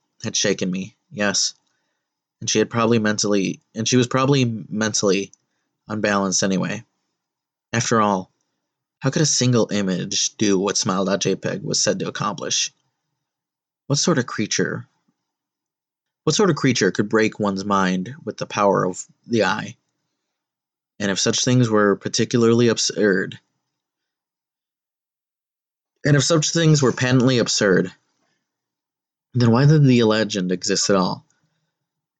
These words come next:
If I download the image, if I look at it, and if Mary turned out to be correct, if Smile dot dog came to me in my dreams,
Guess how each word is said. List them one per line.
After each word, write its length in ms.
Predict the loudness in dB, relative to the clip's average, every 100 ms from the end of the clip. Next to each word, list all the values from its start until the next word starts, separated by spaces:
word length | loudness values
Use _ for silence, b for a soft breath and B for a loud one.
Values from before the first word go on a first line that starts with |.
| _
If 140 | -2 0
I 80 | 0
download 320 | 2 2 4
the 120 | 2
image, 400 | 2 0 -4 -8 _ _ _ _ _ _
if 160 | -4 0
I 60 |
look 240 | 2 2 0
at 100 | -2
it, 180 | -4 -8 _ _ _
and 100 | -6
if 120 | -4 -2
Mary 220 | 2 2
turned 220 | 4 2
out 140 | 2
to 60 | -2
be 80 | -6
correct, 480 | -2 -2 -2 -10 -20 _ _ _ _ _ _ _ _ _ _ _ _ _ -20 -20 -20 _ _ _ -4
if 120 | -2
Smile 320 | 2 2 2
dot 180 | 2 0
dog 300 | 0 0 -2
came 240 | -2 0 0
to 80 |
me 100 | 0
in 60 | 0
my 140 | 0
dreams, 580 | 0 0 0 -2 -2 -4